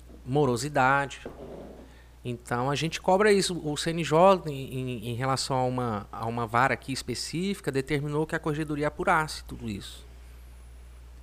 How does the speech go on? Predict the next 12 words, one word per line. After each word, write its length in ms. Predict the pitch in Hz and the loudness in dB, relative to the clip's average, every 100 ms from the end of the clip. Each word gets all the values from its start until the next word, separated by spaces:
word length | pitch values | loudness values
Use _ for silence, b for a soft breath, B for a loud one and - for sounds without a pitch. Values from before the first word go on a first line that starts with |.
| - | -8
A 100 | 135 | -6
gente 200 | 180 - | -4 -4
tenta 240 | 143 123 | -6 -4
diálogo, 480 | 131 170 160 175 151 | -2 2 6 6 4
lógico, 520 | 123 120 135 147 - | 2 2 4 2 -2
a 20 | 110 | -8
gente 260 | 110 - | -8 -4
marca 240 | 117 120 110 | -4 -4 -6
reunião 640 | 117 135 123 135 135 113 | -6 -4 -4 -2 -2 -4
com 100 | 110 | -6
o 40 | |
magistrado, 1080 | 107 131 - 113 120 139 117 104 104 107 | -6 -6 -6 -2 2 2 0 -2 -6 -8